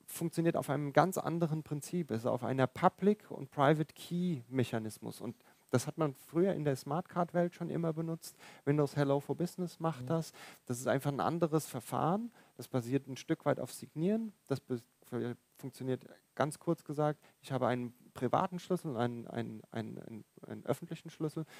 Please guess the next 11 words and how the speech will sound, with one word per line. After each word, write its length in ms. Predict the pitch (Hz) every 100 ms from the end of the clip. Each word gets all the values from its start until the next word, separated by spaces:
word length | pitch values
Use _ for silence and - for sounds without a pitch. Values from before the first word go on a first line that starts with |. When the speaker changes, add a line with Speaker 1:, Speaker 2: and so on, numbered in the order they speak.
| - - -
Speaker 1:
Der 80 | 117
öffentliche 440 | 123 143 135 131
Schlüssel 440 | 127 135 127 131 127 - _
liegt 560 | 127 127 156 _ - - -
bei 100 | 123
meinem 240 | 120 113
Identity-Provider. 920 | - - 131 156 156 147 139 135 135 139
Jetzt 240 | 120 -
kann 220 | - 123
er 200 | - 123
mir 240 | 139 131